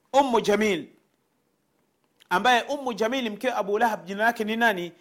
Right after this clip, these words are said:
Ni Arwa bintu Ha-, eh, bintu Harb ibn Umayya. Mkewe Abu Lahab ambaye ni Ummu Jamil, ambaye wa mar'atuhu hammalat al-hatab, jina lake ni Arwa bintu Harb ibn Umayya,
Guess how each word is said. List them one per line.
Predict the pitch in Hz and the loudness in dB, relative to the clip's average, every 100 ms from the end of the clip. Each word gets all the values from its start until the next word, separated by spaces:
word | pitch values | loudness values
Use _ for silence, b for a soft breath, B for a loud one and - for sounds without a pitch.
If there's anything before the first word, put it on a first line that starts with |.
| b b | b b
Ni | 180 - | -10 2
Arwa | 254 226 208 202 196 - 143 | 4 6 6 6 4 0 -4
bintu | 220 - 170 | -4 -4 -12
Ha-, | - - - 156 156 | -10 -10 -4 0 0
eh, | |
bintu | 160 220 190 | -2 -6 -8
Harb | - 214 185 - _ _ _ _ _ _ - | -2 -2 -2 -8 _ _ _ _ _ _ -6
ibn | 190 165 175 | -6 -6 -8
Umayya. | 185 190 156 127 - _ _ _ _ _ _ | -4 -2 -2 -6 -12 _ _ _ _ _ _
Mkewe | 151 254 240 196 | -4 0 2 2
Abu | 175 185 | 0 2
Lahab | 233 202 175 - _ _ _ _ | 4 4 0 -6 _ _ _ _
ambaye | 156 185 190 | -6 -4 -4
ni | |
Ummu | 196 240 202 175 | -6 -8 -6 -2
Jamil, | 170 180 147 - | -2 -2 -8 -10
ambaye | 147 160 175 | -8 -6 -4
wa | 170 | -2
mar'atuhu | 175 165 214 170 135 127 | -4 -2 -4 -6 -12 -14
hammalat | - 165 170 202 185 165 160 | -12 -10 -4 -2 -2 -6 -10
al-hatab, | 143 180 185 123 - _ _ - | -10 -10 -8 -10 -14 _ _ -10
jina | 156 185 | -4 -2
lake | 220 220 190 | 0 -2 -4
ni | 180 180 | -8 -6
Arwa | 247 233 190 170 220 233 240 _ _ _ _ _ _ _ _ _ | -2 -2 -2 2 2 2 -4 _ _ _ _ _ _ _ _ _
bintu | _ 147 226 214 185 | _ 0 0 -2 -12
Harb | 175 - 247 208 _ _ _ _ _ _ 202 | -12 -4 -4 -4 _ _ _ _ _ _ -2
ibn | 190 185 | -2 -2
Umayya, | 185 190 208 185 151 120 | -6 0 0 0 -2 -4